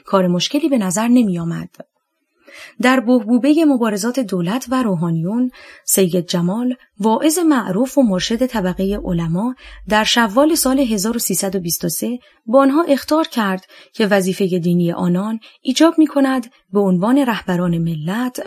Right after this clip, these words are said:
و نواب امام در حفظ جامعهٔ شیعهٔ ایران هر اقدامی که لازم به نظر آید انجام دهند.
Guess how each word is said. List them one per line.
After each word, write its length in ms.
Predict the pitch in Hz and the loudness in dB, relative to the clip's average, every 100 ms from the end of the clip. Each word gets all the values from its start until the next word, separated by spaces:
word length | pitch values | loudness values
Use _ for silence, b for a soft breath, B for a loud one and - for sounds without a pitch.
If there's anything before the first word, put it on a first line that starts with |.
| 180 | -6
و 60 | 185 | -2
نواب 480 | 185 185 180 311 254 - | -2 0 2 4 4 2
امام 420 | 175 175 240 254 b b | -2 0 -2 -4 b b
در 200 | 202 196 | 0 0
حفظ 340 | 196 247 330 330 | 2 2 2 2
جامعهٔ 600 | 302 302 262 240 214 185 | 4 6 6 4 0 -2
شیعهٔ 460 | - 190 - 175 | 0 -2 -2 -2
ایران 440 | 175 185 185 262 269 B B | -2 -2 0 0 -2 B B
هر 200 | - 330 339 | -2 0 2
اقدامی 480 | 226 196 202 285 | 0 0 2 4
که 120 | 302 233 | 4 0
لازم 400 | 185 175 294 285 | 0 2 4 4
به 80 | |
نظر 320 | 190 175 175 180 | 2 -2 -2 -2
آید 340 | 180 269 285 | -2 -4 -4
انجام 360 | 285 269 226 175 | -2 0 0 -2
دهند. 340 | 170 160 185 | -2 -6 -10